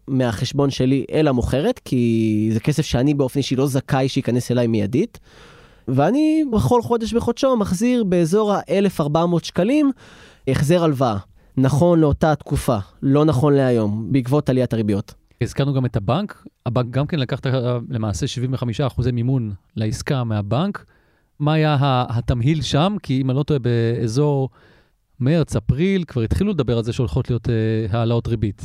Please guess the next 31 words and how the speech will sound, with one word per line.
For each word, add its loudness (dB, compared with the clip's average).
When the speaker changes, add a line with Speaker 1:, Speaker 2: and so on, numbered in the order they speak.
Speaker 1:
זהו, 2
באפריל, 0
באחד 0
עשר -2
באפריל 0
כבר 0
הריבית -2
התחילה 0
לעלות 2
ממש 0
ברבע 0
אחוז, -2
שאז 0
באמת -2
היה 0
עוד 0
מעט, 0
אבל -2
ממש 0
מעט, 0
מעט, 0
אה, 0
בעלייה, 0
אבל 0
באמת 0
כבר 0
היה 0
דיבורים, 0
אינפלציה, 0
והמדד 0
מזנק, 2